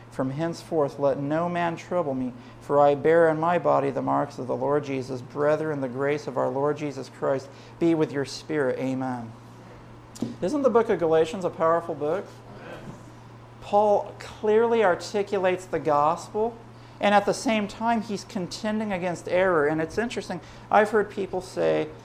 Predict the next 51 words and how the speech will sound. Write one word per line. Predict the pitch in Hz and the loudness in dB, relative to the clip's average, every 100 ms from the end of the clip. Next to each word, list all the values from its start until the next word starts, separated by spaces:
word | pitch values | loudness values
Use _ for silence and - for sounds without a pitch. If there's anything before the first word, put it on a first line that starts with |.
| - - - | -20 -16 -6
you | 170 | 0
know, | 160 | 2
"We | 170 | 2
should | 180 180 | 0 0
just | 180 180 | -2 -2
preach | - - 190 185 - | -6 -2 -2 -2 -10
truth, | - - 165 156 156 156 - - - - | -12 -4 0 0 -2 -6 -16 -20 -16 -6
and | 147 | -4
we | 156 | -4
shouldn't | 156 190 185 170 - | -4 -4 -4 -6 -6
point | 175 170 | -2 0
out | 165 160 160 | 0 2 2
error. | 139 135 135 131 - - | 2 0 -2 -4 -8 -4
Let's | 160 165 | 0 0
just | - - | -2 -6
preach | - 175 - | -2 -2 -4
the | 147 | -10
truth | - 165 156 | -6 -4 -4
of | 151 | -4
the | 139 | -2
Bible, | 139 139 139 135 | 0 2 0 -2
and | 135 127 | -6 -6
people | 165 147 | -8 -6
will | 135 131 - - | -4 -6 -8 -8
be | 160 | -6
convicted | 151 147 139 139 139 | -4 -2 -2 -2 -2
of | 135 | 0
error." | 143 143 | 2 2
Well, | 139 139 | 0 -2
here | 175 233 | 0 2
is | 196 147 | 2 2
a | 143 | 0
whole | - 190 214 | 0 0 0
book | 185 190 151 143 | 0 0 -2 -2
in | 147 165 | -4 -2
the | 175 | -2
Bible | 165 160 147 123 123 120 - - - | 0 0 0 -2 -8 -12 -16 -18 0
where | 156 | 0
Paul | 151 - 180 | 0 0 0
not | 170 165 165 | 2 4 4
only | 220 233 | 2 0
preaches | 233 233 214 - - | -2 -2 -2 -4 -10
truth, | - - 233 175 120 - - - | -12 -2 2 2 0 -10 -12 -4
but | 165 | -2
he | 196 | -2
speaks | 180 - 214 202 - | -4 -4 -2 -2 0
out | 208 208 | 2 2
against | 175 170 - | 0 -4 -4
what | 170 175 - | 0 0 0
error | 190 190 139 120 98 | -2 -2 -2 -6 -8
is. | 85 | -14